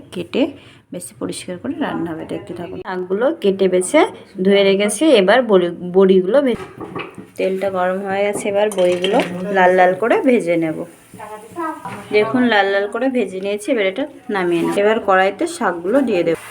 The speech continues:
এবার লবণটা দিয়ে এটা সিদ্ধ করে নেব। এবার একটু হলুদ দিয়ে এটা সিদ্ধ করে নেব। এবার কেটে রাখা কাঁচা লঙ্কাগুলো দি-, কাঁচা লঙ্কাগুলো দিয়ে দেব। দেখছেন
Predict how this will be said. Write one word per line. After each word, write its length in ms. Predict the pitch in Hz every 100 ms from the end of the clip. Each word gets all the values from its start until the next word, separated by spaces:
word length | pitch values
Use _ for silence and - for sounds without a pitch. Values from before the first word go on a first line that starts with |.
| - - 185 247 320 - - - -
এবার 160 | 196 214
লবণটা 480 | 202 190 202 208 226
দিয়ে 180 | 240 254
এটা 180 | 254 349 -
সিদ্ধ 240 | - 208 196 196
করে 200 | 185 175
নেব। 180 | 165 160 165 - - - - - - - - - - - - - - - -
এবার 140 | 180 185
একটু 220 | 185 220
হলুদ 320 | 202 175 170 170
দিয়ে 140 | 202 196
এটা 120 | 254
সিদ্ধ 300 | 285 180 165 -
করে 160 | 165 -
নেব। 180 | - - 339 175 180 - 180 180 180 180 175 - 165 160 165 - 160 160
এবার 200 | - 208 269
কেটে 260 | 220 190
রাখা 240 | 196 196 294
কাঁচা 380 | - 202 190 190
লঙ্কাগুলো 520 | 175 180 180 170 233 302
দি-, 200 | 262 - - - - - - -
কাঁচা 240 | 208 202
লঙ্কাগুলো 480 | 202 196 190 190 247 339 220
দিয়ে 140 | 175
দেব। 180 | 170 - 180 - - - - - - - - - - - - - - - -
দেখছেন 380 | 208 202 - 285